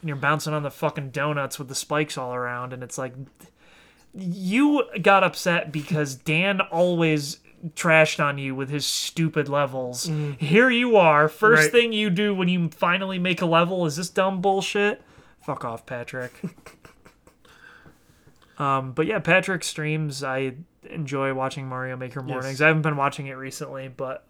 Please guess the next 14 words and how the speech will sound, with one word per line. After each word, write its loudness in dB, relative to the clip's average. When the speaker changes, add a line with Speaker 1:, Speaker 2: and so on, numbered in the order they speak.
Speaker 1:
I -14
would -8
like -4
to -6
Speaker 2:
He -10
Speaker 1:
start 2
Speaker 2:
got -6
Speaker 1:
again. -2
Speaker 2:
stuck -8
on -10
Dan's -10
for -12
four -10
days. -14